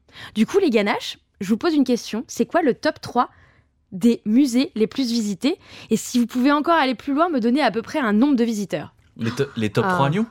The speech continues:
Speaker 1: Ouais.
Speaker 3: Je dirais le
Speaker 2: M B A.
Speaker 3: Mac.
Speaker 1: Attendez, ouais.
Speaker 3: Le
Speaker 1: Ouais.
Speaker 3: MAC.
Speaker 1: En premier ?
Speaker 2: Non,
Speaker 3: Euh,
Speaker 2: Beaux-Arts
Speaker 3: non,
Speaker 2: en premier.
Speaker 3: Confluent. Ah,
Speaker 2: Beaux-Arts.
Speaker 3: non. Mais il y a beaucoup de touristes.
Speaker 2: Bah,
Speaker 3: Ouais. Moi,
Speaker 2: ouais.
Speaker 3: j'aurais dit, moi, j'aurais dit Confluence,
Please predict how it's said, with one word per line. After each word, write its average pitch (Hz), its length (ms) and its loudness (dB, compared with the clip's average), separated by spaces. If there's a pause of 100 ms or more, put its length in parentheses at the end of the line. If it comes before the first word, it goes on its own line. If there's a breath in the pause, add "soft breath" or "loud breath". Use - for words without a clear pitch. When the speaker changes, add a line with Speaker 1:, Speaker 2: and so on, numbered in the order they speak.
(220)
Speaker 1:
Ouais. 190 180 0
Speaker 3:
Je 190 80 -4
dirais 185 340 0
le 175 80 -4
Speaker 2:
M 175 300 -4
B - 40 0
A. 113 40 4
Speaker 3:
Mac. 202 580 0 (100)
Speaker 1:
Attendez, 190 380 -4
ouais. 185 220 -4 (180)
Speaker 3:
Le 175 80 -6
Speaker 1:
Ouais. 175 120 0
Speaker 3:
MAC. 202 520 -2
Speaker 1:
En 226 80 0
premier ? 294 320 0 (680)
Speaker 2:
Non, 220 180 -2
Speaker 3:
Euh, 233 200 -2
Speaker 2:
Beaux-Arts 220 240 4
Speaker 3:
non, 202 60 0
Speaker 2:
en 196 40 -4
premier. - 280 -4
Speaker 3:
Confluent. 254 280 -2
Ah, 208 140 2
Speaker 2:
Beaux-Arts. 208 220 2
Speaker 3:
non. 170 220 -6 (760 soft breath)
Mais 202 60 0
il 202 60 0
y 214 40 2
a - 20 2
beaucoup 190 220 -6
de - 40 -14
touristes. 214 400 -10 (220)
Speaker 2:
Bah, 80 80 -12
Speaker 3:
Ouais. 101 640 -12 (180)
Moi, 202 140 0
Speaker 2:
ouais. 214 80 0
Speaker 3:
j'aurais 214 280 0
dit, 196 220 0
moi, 226 140 0
j'aurais 208 240 -4
dit 165 160 -10 (120)
Confluence, - 840 -10